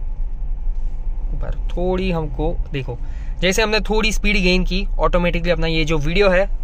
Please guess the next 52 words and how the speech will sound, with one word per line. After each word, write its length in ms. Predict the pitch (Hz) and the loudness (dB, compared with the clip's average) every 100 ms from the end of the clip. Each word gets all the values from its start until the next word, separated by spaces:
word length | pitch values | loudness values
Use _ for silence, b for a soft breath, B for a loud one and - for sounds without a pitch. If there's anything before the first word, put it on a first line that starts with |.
| 147 | 0
वो 120 | 147 | 0
यहाँ 200 | 156 139 | 0 0
पे 140 | 180 | 0
बंद 300 | 180 156 156 | 2 2 2
हो 60 | 139 | 0
चुका 240 | 127 123 | 0 0
है। 360 | 117 - - - | 0 0 0 0
तो 60 | 214 | 0
इस 100 | - | 2
safety 400 | 233 240 - 302 | 2 2 2 4
के 80 | 294 | 4
हिसाब 240 | 269 262 | 4 2
से 100 | 262 | 4
ये 180 | 226 233 196 | 4 4 4
चीज़ 260 | 214 220 190 | 4 4 6
जो 80 | 214 | 6
है 60 | |
वो 140 | 226 214 | 4 4
बहुत 300 | 160 160 185 | 4 4 4
ही 80 | 208 | 4
बढ़िया 320 | 175 170 175 | 2 4 2
है 100 | 196 - | 2 -2
कि 80 | 175 | 2
आप 160 | 170 | 2
चालू 300 | - 185 208 | 2 2 2
गाड़ी 240 | 233 214 214 | 4 2 2
में 100 | 208 | 0
जो 120 | 202 | 4
है 100 | 196 | 4
इसको 320 | 196 - - - | 4 2 2 2
नहीं 240 | 165 175 | 4 2
play 180 | - 160 | 2 2
कर 140 | 160 | 2
सकते। 280 | 143 156 170 | 0 0 2
अगर 160 | 151 156 | 2 2
मैं 120 | 156 | 2
अपनी 260 | 147 160 | 0 0
गाड़ी 240 | 147 139 139 | 0 2 2
को 100 | 147 | 0
यहाँ 180 | 139 139 | 0 0
पे 100 | 143 | -2
खड़ा 280 | - 139 | 0 0
कर 140 | 143 139 | 0 0
दूँ 180 | 143 180 B B B 160 | 0 0 B B B 0
और 80 | |
वापस 420 | 156 185 190 214 - | 2 2 2 2 2
से 120 | 202 | 0
play 180 | 185 180 | 2 2
करने 220 | 180 175 | 2 0
की 120 | 175 | 0
कोशिश 360 | 165 151 170 - | -2 -2 -2 -2
करूँ 220 | 156 208 | 0 -2